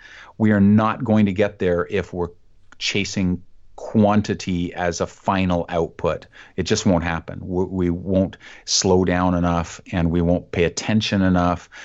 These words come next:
Uh, our work will just be a disconnected hodgepodge of Me Too photographs posted to Instagram. And I think we can all do better than that.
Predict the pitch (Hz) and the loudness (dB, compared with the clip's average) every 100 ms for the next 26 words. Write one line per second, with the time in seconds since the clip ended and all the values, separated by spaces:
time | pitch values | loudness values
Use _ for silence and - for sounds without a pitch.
0 | - - - 85 80 - 95 90 90 90 | -20 -18 -4 -2 0 -2 0 2 2 0
1 | 95 82 85 - 95 85 85 82 - 85 | -2 -2 -2 -4 -4 0 0 -2 -6 -4
2 | 82 78 82 - _ 110 - - 98 92 | -4 -4 -8 -20 _ -4 -4 -4 -4 -4
3 | - 85 92 87 - - 87 82 80 - | -8 -6 -4 -4 -6 -4 -2 -2 -6 -4
4 | 92 82 80 - - - - 480 440 427 | -2 0 -2 -10 -16 -14 -14 -14 -16 -18
5 | - _ _ - 110 87 110 85 92 101 | -20 _ _ -6 -4 0 2 4 6 6
6 | 95 - 95 - 87 85 87 85 - - | 4 2 0 2 2 2 0 -2 -4 -4
7 | 87 - 80 90 90 - - 82 78 95 | -4 -4 -6 0 0 0 -2 -2 0 -2
8 | 107 131 127 113 110 104 107 104 101 87 | -2 -2 -2 -2 -2 -2 0 0 0 -4
9 | 82 82 | -10 -14